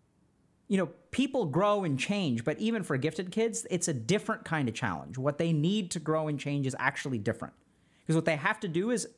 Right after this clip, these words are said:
abandon everything that they've invested in. And that's scary. Like, think about that. Like,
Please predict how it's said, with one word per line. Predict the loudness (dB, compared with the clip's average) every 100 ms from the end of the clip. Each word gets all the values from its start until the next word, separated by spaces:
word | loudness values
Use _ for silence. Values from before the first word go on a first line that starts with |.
| _
abandon | -2 2 2 2 2 2 0 -2 0
everything | 0 0 -2 0 0
that | 2
they've | 0 2
invested | 2 0 -2 -6 -8
in. | -10 -16 _ _ _ _ _ _ _ _ _ _ _ _ _ _ _ _ _ _ _ _ _ _ _ 2
And | 4
that's | 4 2
scary. | -2 0 2 2 2
Like, | 0
think | 2 0 2
about | -2 -2
that. | -4 0
Like, | 0 -2